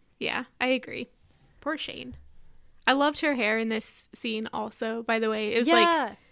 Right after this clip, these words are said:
Speaker 1: the curls and then, like, put up in a half ponytail. It looked so
Speaker 2: Mm-hmm.
Speaker 1: cute. I wish my hair curled like that. <laughs>
Speaker 2: It made me think of Anastasia, you know, the animated movie.
Speaker 1: Oh, yeah. Oh, I love that hair.
Speaker 2: It's like
Speaker 1: Yeah.
Speaker 2: that exact same hairdo a little bit. And it actually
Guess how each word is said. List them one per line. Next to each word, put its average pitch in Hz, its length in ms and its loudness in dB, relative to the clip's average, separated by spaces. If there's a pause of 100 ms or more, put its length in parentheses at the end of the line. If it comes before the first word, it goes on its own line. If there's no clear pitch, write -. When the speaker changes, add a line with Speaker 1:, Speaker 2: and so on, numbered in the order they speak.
(160)
Speaker 1:
the 254 140 6
curls 247 600 6
and 240 180 0
then, 226 100 0
like, 220 200 -2
put 247 140 -2
up 240 140 -2
in 240 100 0
a 233 60 0
half 208 340 0
ponytail. 247 800 -2
It 220 60 -4
looked 247 200 0
so 220 180 2
Speaker 2:
Mm-hmm. 190 80 -2
Speaker 1:
cute. 202 320 -8 (200)
I 226 100 2
wish 254 260 0
my 240 120 0
hair 214 180 -4
curled - 380 -10
like - 180 -8
that. - 280 -8 (160)
<laughs> - 100 -4 (460)
Speaker 2:
It 277 120 4
made 269 200 2
me 392 120 2
think 339 260 -2
of 254 320 4 (180)
Anastasia, 240 1120 0 (280)
you 247 120 -4
know, 233 140 2
the 208 80 -2
animated 214 560 -2
movie. 240 180 2
Speaker 1:
Oh, 285 300 2
yeah. 302 720 -4
Oh, 277 140 -4
I 285 120 -4
love 285 360 -6
that 208 220 -4
hair. 247 520 -12
Speaker 2:
It's 294 160 2
like 349 160 8
Speaker 1:
Yeah. - 60 -4
Speaker 2:
that 294 180 10
exact 233 440 2
same 269 360 0
hairdo 240 540 2
a 214 100 -4
little 202 240 0
bit. 202 260 -2
And 233 100 -2
it 247 40 4
actually 254 540 0